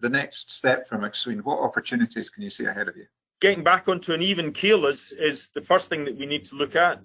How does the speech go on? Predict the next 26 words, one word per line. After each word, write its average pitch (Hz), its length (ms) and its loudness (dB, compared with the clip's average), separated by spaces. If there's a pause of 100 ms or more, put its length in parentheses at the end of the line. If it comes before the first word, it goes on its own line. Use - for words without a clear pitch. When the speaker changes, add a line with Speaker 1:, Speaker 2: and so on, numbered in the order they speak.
(120)
Speaker 2:
Um, 135 500 0 (500)
the 135 60 0
last 156 260 2
few 160 140 -4
months 156 300 0
have 147 340 0
been 151 160 -4
difficult. 175 580 0 (220)
You 147 100 -8
know, 143 100 4
we've, 147 300 -4
we 147 220 -2
work 127 540 2
in 135 80 -2
lots 156 340 2
of 117 100 -12
sectors. 123 640 2 (400)
Some 151 240 0
sectors - 460 0
have 120 120 -6
been 135 320 -8 (220)
hit 151 220 -2
really 139 260 0
badly 135 460 2
by 127 240 4
covid, 139 520 2